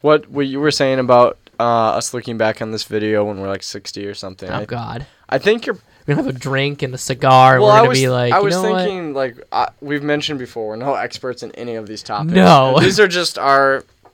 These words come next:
Speaker 1: personal opinions and our twenty-five and twenty-four years of experience on the earth. But I think it'll be really interesting to see when we're, like, sixty, how or if
Speaker 2: We should bring these
Speaker 1: our
Speaker 2: topics.
Speaker 1: opinions of change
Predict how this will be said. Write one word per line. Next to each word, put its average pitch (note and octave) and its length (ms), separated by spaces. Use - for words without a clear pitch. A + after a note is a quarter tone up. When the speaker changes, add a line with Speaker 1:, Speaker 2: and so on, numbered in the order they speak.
Speaker 1:
personal D#3+ 340
opinions D3 460
and C3+ 80
our B2+ 160
twenty-five B2+ 540
and B2+ 80
twenty-four A#2 560
years A2+ 320
of G#2+ 80
experience A2+ 500
on G2+ 120
the - 100
earth. A2 400
But C3+ 200
I C#3 80
think D#3 180
it'll D3+ 100
be D3 120
really C#3 200
interesting C3 420
to A#2+ 60
see B2+ 220
when A#2+ 240
we're, A2 80
like, G#2+ 220
sixty, A#2+ 680
how C#3+ 720
or B2+ 340
if D#3 600
Speaker 2:
We - 60
should C3+ 120
bring B2 160
these B2 160
Speaker 1:
our C3+ 160
Speaker 2:
topics. C3+ 160
Speaker 1:
opinions D3+ 440
of B2 140
change C3+ 680